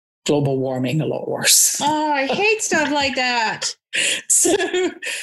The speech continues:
Speaker 1: so we're, we're
Speaker 2: <laughs>
Speaker 1: going
Speaker 2: I'm
Speaker 1: to
Speaker 2: just not in the mood to hear more bad news today.
Speaker 1: Well, well, what was interesting was they, they came out with good news. They didn't just tell us the bad news. They said, "If you can actually build a, a non, a, a, a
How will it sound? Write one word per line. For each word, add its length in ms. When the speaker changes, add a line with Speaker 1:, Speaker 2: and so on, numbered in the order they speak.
Speaker 1:
so 320
we're, 200
we're 180
Speaker 2:
<laughs> 0
Speaker 1:
going 20
Speaker 2:
I'm 1080
Speaker 1:
to 60
Speaker 2:
just 220
not 220
in 40
the 80
mood 260
to 60
hear 200
more 180
bad 240
news 300
today. 440
Speaker 1:
Well, 120
well, 80
what 220
was 180
interesting 560
was 160
they, 240
they 160
came 240
out 160
with 100
good 140
news. 240
They 80
didn't 180
just 220
tell 180
us 140
the 60
bad 260
news. 160
They 100
said, 340
"If 300
you 240
can 240
actually 580
build 540
a, 540
a 60
non, 520
a, 220
a, 680
a 40